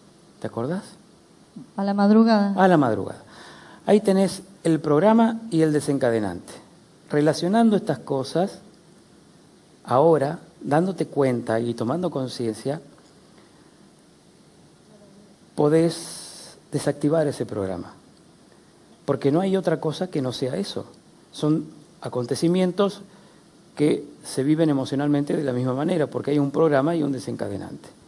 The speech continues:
Speaker 1: Entonces ya venías a fuego lento con insomnio, pero ya cuando ocurrió lo que ocurrió con tu hijo, directamente tu inconsciente decidió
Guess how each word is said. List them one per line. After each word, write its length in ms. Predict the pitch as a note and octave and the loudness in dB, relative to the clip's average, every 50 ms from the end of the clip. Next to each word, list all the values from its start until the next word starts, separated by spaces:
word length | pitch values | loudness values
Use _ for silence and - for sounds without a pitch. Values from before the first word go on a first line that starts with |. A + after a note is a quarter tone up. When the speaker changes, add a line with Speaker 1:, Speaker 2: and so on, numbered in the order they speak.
| - - _ - - - - - - _ - - - _ _ _ - | -20 -20 _ -20 -20 -20 -20 -20 -20 _ -20 -20 -20 _ _ _ -8
Speaker 1:
Entonces 280 | C#3 D#3 F3 F3+ E3 | -4 0 0 2 2
ya 340 | D3 F3+ F#3+ G#3+ - - - - | 6 8 8 8 8 6 -2 0
venías 440 | D3 D#3+ F#3 G#3 G3+ F3 D3 - C#3+ | 2 4 4 4 4 4 4 2 -2
a 60 | B2+ | -4
fuego 300 | - - D3+ D3 C#3 C3+ | 2 2 4 4 6 6
lento 560 | C3+ C#3 C#3 B2+ A#2 A2 G#2+ B2 B2 B2 - - | 6 4 4 4 2 -2 0 -2 -2 -2 -4 -6
con 160 | - A#2+ A2 | -4 -2 0
insomnio, 640 | A#2 A2+ A2+ - B2+ A2+ G#2+ G#2+ G#2 G#2+ C3 E3 F3 - - - - - _ _ _ | 0 -2 -2 0 -2 -2 0 0 -2 -2 -2 -4 -6 -12 -20 -20 -20 -20 _ _ _
pero 220 | - B2+ A#2+ B2+ | -2 0 0 0
ya 340 | A#2+ A#2+ C#3 D#3+ F3+ - - - - - | 2 2 2 2 2 0 -4 -12 -20 -10
cuando 340 | - B2+ A#2 A#2 A#2 A#2 A2+ | -6 -4 -4 -2 -2 -4 -4
ocurrió 420 | A2+ A2+ - A#2 A2+ A#2+ C#3+ E3+ F#3 | -4 -4 -6 -6 -2 0 0 0 0
lo 120 | G#3+ G3+ | -2 -2
que 80 | F#3 F#3+ | -4 -6
ocurrió 440 | E3+ - F#3 F3+ F3 F3 F#3 A3+ - - - - - | -6 -4 -4 -4 -2 -2 -4 -4 -6 -10 -20 -12 -8
con 160 | - C3 C3+ | -8 -8 -6
tu 100 | - D3+ | -4 -4
hijo, 320 | C#3+ C#3 - - G2+ - - - - - - - - - - - _ - - _ | -6 -6 -6 -8 -10 -10 -12 -20 -20 -20 -20 -20 -20 -20 -20 -20 _ -20 -20 _
directamente 720 | - B2 C3 C#3 D3 C#3 C#3+ C3+ C#3+ C#3+ C#3+ C#3+ E3 D#3+ | -4 0 2 2 2 2 0 2 2 0 0 -2 -4 -6
tu 200 | D#3 - - F3 F#3 | -6 -6 -4 -2 -2
inconsciente 600 | F3+ F3+ G3 F3+ E3 - D#3+ E3 E3+ E3 E3+ D#3 | -2 -2 -4 -4 -2 0 -2 -2 0 0 -2 -2
decidió 580 | C#3 D#3 D#3+ - - D3+ C#3 C#3 C#3+ D3+ D3+ | -2 -2 -6 -4 -4 -2 0 2 2 2 0